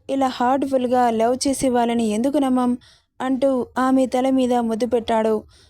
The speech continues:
ఇక ఇద్దరు పెళ్లి చేసుకుని తన భార్య జ్ఞాపకాల నుండి పూర్తిగా బయటకు తీసుకొచ్చింది ప్రీతి.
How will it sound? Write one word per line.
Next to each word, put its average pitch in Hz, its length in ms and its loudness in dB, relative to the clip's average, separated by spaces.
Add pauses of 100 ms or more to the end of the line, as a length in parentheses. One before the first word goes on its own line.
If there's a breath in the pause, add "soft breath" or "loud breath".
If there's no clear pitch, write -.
(180)
ఇక 262 180 -6
ఇద్దరు 247 440 0
పెళ్లి 240 300 0
చేసుకుని 240 680 -2 (120)
తన 254 220 0
భార్య 233 380 0
జ్ఞాపకాల 240 600 -2
నుండి 233 300 -2
పూర్తిగా 240 540 0
బయటకు 220 360 0
తీసుకొచ్చింది 233 600 -2
ప్రీతి. 220 460 -2